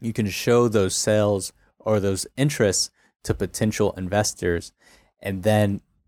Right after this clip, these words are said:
build out that really nice kind of one point oh version that will help automate the business a little more. But really, the first thing that is needed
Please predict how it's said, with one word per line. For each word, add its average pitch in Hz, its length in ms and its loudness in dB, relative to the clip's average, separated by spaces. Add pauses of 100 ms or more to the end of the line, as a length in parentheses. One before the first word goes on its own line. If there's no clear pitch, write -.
(120)
build 104 220 2
out 98 260 0
that 87 220 -6
really 95 680 -2
nice 95 640 0
kind - 160 -6
of 85 120 -2
one 98 260 0
point - 320 -2
oh 139 220 4
version 104 580 2 (400)
that 92 240 0
will 92 140 0
help 92 320 -4
automate 92 480 -2 (320)
the 98 80 -8
business 95 520 -6
a 98 80 -8
little 92 300 -2
more. 95 500 -4 (560)
But 135 120 0
really, 165 240 6
the 113 80 4
first 170 340 0
thing 147 140 0
that 117 160 4
is 107 160 0
needed 120 300 -4